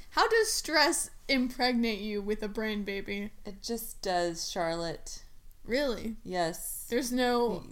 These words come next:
Speaker 2: There's
Speaker 1: there's no,
Speaker 2: no, no.
Speaker 1: there's no
Speaker 2: Don't.
Speaker 1: <laughs>
Speaker 2: There's, no, we're not gonna go there. Um, and so, yeah, I think we've taken this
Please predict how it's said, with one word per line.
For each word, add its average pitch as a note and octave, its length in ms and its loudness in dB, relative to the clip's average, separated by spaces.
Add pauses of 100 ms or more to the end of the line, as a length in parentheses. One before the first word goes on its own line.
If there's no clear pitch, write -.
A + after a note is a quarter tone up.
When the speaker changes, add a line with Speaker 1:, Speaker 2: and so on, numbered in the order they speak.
Speaker 2:
There's F#3 140 0
Speaker 1:
there's B3+ 220 4
no, A#3+ 640 4 (240)
Speaker 2:
no, G3 100 -8
no. F3 460 0
Speaker 1:
there's C4 280 0
no A#3 500 2 (180)
Speaker 2:
Don't. E4+ 600 10 (100)
Speaker 1:
<laughs> - 80 -2
Speaker 2:
There's, - 260 12 (320)
no, A#3+ 460 4
we're A3+ 100 2
not B3 200 -2
gonna B3+ 140 -6
go D#4+ 180 -4
there. A3 300 0 (1160)
Um, G3+ 500 2 (760)
and F#3+ 360 -2
so, G3 460 2
yeah, F#3 340 4
I A3 100 2
think F#4+ 240 -4
we've F#4 220 -2
taken D#4+ 340 -2
this B3+ 220 -4